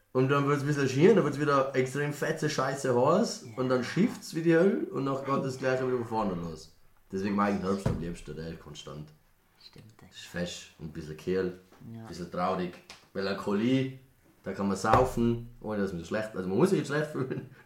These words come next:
Speaker 1: wenn man trinkt. Nein, Blödsinn, aber ich weiß schon, was du meinst. Und ich habe das auch ganz gerne immer wieder, die Leute, dass mir Leute suchen, da bin ich jetzt immer mehr drauf gekommen, dass sie mir das sagen, wie schön es ist.
Speaker 2: Ja,
Speaker 1: Weil man
Speaker 2: nachher
Speaker 1: vergisst's
Speaker 2: realisierst
Speaker 1: nicht.
Speaker 2: du es
Speaker 1: Nein,
Speaker 2: dann,
Speaker 1: ehrlich,
Speaker 2: ja.
Speaker 1: man, das hast du einfach echt nur in die
Speaker 2: Voll.
Speaker 1: Augen.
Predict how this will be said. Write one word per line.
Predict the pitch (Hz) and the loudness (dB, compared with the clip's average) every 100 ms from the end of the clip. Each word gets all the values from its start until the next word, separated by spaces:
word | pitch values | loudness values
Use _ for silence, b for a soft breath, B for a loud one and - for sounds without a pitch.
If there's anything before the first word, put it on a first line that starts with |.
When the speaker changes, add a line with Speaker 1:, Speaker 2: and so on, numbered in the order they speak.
| - | -8
Speaker 1:
wenn | 160 135 | -4 -2
man | 117 | -2
trinkt. | 127 131 B B B - | -2 -4 B B B -2
Nein, | 98 117 101 - | 2 2 0 -4
Blödsinn, | 104 107 90 | -4 -2 -4
aber | 85 85 87 | -4 -4 -6
ich | 95 | -4
weiß | 123 127 | -2 -2
schon, | 69 | -6
was | - | -6
du | 95 | -4
meinst. | 101 147 - B B - | -4 -4 -10 B B -2
Und | 127 123 | 2 6
ich | |
habe | 127 | 6
das | 131 | 6
auch | 143 160 | 2 2
ganz | 127 117 | 2 0
gerne | 117 127 | 0 0
immer | 120 107 | -2 -2
wieder, | 107 107 101 | -4 -4 -4
die | - - - | -8 -14 -12
Leute, | 78 87 - - _ | -8 -8 -10 -20 _
dass | - 87 | -10 -6
mir | 87 | -4
Leute | 85 82 - | -4 -6 -6
suchen, | 95 113 123 127 131 _ _ _ _ | -2 -2 -4 -10 -12 _ _ _ _
da | 78 | -12
bin | 80 | -6
ich | 90 | -6
jetzt | 92 | -4
immer | 87 | -6
mehr | 82 101 | -6 -6
drauf | 92 | -8
gekommen, | - 98 101 b b b - | -8 -8 -8 b b b -12
dass | 87 | -6
sie | 92 | -4
mir | 80 | -4
das | 82 | -4
sagen, | 92 113 92 80 | 0 0 -2 -6
wie | |
schön | 76 76 | -10 -12
es | 73 | -12
ist. | 73 - | -14 -10
Speaker 2:
Ja, | 143 151 147 | -6 -6 -6
Speaker 1:
Weil | 131 | -6
man | - | -4
Speaker 2:
nachher | 131 131 | -2 0
Speaker 1:
vergisst's | 120 123 | 2 2
Speaker 2:
realisierst | 131 127 95 | 2 -2 -2
Speaker 1:
nicht. | 92 156 | -2 -2
Speaker 2:
du | |
es | 120 | 0
Speaker 1:
Nein, | 123 | 4
Speaker 2:
dann, | 135 160 | 6 6
Speaker 1:
ehrlich, | 127 | 6
Speaker 2:
ja. | 120 123 135 | 6 4 2
Speaker 1:
man, | 135 | 0
das | 127 | 2
hast | 147 170 | 2 2
du | |
einfach | 147 143 - | 0 -4 0
echt | 147 151 147 | 0 0 -2
nur | |
in | 156 | -2
die | 254 | 0
Speaker 2:
Voll. | 294 214 | 2 4
Speaker 1:
Augen. | 160 165 | 4 2